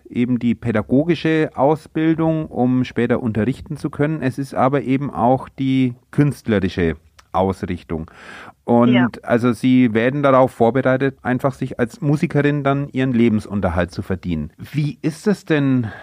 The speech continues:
Speaker 1: mittlerweile, äh, für junge Künstler überhaupt im Konzertleben Fuß zu fassen?
Speaker 2: Ich glaube, es, äh, heute geht es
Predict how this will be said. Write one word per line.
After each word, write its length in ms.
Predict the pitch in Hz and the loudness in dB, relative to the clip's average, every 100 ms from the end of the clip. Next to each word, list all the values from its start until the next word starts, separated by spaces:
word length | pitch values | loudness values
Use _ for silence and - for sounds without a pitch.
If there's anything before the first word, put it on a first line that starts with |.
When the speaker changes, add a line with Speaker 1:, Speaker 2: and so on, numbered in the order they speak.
| - - | -20 -8
Speaker 1:
mittlerweile, 1400 | 113 117 135 139 117 110 110 110 107 107 113 113 110 110 | -2 -2 -2 -2 2 2 4 2 2 0 -2 -2 -2 -2
äh, 40 | 107 | -4
für 200 | - 120 | -2 -2
junge 320 | 113 120 117 | 0 0 -2
Künstler 760 | - 127 131 - 143 139 135 - | -2 -4 -4 -6 -2 0 0 -2
überhaupt 720 | 143 123 101 110 143 - - - - | -2 -2 2 2 2 -4 -16 -16 -2
im 400 | 131 131 131 120 | 2 2 2 0
Konzertleben 1120 | 123 113 - 110 127 135 131 131 135 131 123 | -2 -2 0 0 0 0 2 2 0 0 0
Fuß 460 | 98 - 143 - - | -6 0 2 2 -4
zu 120 | 95 | -6
fassen? 380 | - 76 - - - - _ _ | -2 -4 -6 -14 -18 -20 _ _
Speaker 2:
Ich 180 | 214 - - | -12 -8 -2
glaube, 520 | 208 240 285 277 240 | 2 2 2 2 0
es, 380 | - _ _ - | -4 _ _ -8
äh, 240 | - - 208 - | -4 -4 -2 0
heute 440 | 226 240 240 233 214 | 0 2 2 0 -2
geht 240 | 226 226 | -4 -2
es 120 | 233 | -4